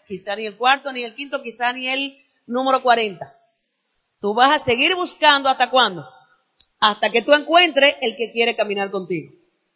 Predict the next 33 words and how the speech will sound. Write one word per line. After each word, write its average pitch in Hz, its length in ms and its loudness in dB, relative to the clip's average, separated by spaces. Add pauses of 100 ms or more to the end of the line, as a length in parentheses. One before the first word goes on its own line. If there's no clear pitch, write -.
(760)
¿Ok? 220 280 -4 (360)
A 214 140 6
veces 247 260 2
nos 269 160 -2
desesperamos 254 640 0
con 254 120 0
la 240 120 0
gente, 294 480 -2
a 202 160 2
veces 233 440 -2
queremos 240 440 -2
que 233 100 -8
la 208 120 -4
gente 233 220 -8
camine 233 500 -6 (500)
más 226 300 2
rápido 294 480 4 (240)
sin 247 280 -4
acordarnos 233 540 2
el 254 60 -8
trabajo 240 380 2
que 226 80 -4
le 220 100 -4
dimos 233 200 -4
nosotros 226 440 -6
a 214 40 2
nuestro 208 220 -6
auspiciador. 190 580 -4 (600)
<laughs> 190 380 -6 (1300)
Sí, 415 400 4 (580)
¿verdad 233 200 4
que 302 100 4
sí? 214 260 -2